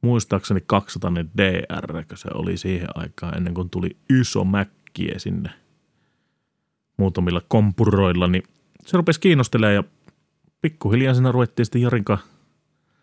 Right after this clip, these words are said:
juttelee enemmän ja enemmän ja pääsin vähän kokeilemaankin asioita. Ja yhdeksänkymmentäyhdeksän mä läksin Joensuun kouluun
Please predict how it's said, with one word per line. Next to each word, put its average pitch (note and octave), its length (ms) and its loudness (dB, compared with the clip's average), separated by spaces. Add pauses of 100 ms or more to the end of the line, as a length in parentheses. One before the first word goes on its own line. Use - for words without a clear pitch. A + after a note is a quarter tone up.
(640)
juttelee A#2 440 2
enemmän A#2+ 280 4
ja G#2 60 2
enemmän C#3 480 2
ja A2+ 100 2
pääsin A2 460 0
vähän G#2+ 180 2
kokeilemaankin F#2 720 2
asioita. E2+ 500 -4
Ja - 100 -8 (1900)
yhdeksänkymmentäyhdeksän - 2500 0
mä F#2+ 120 4
läksin F#2 400 2
Joensuun F2+ 840 2 (200)
kouluun G#2 880 2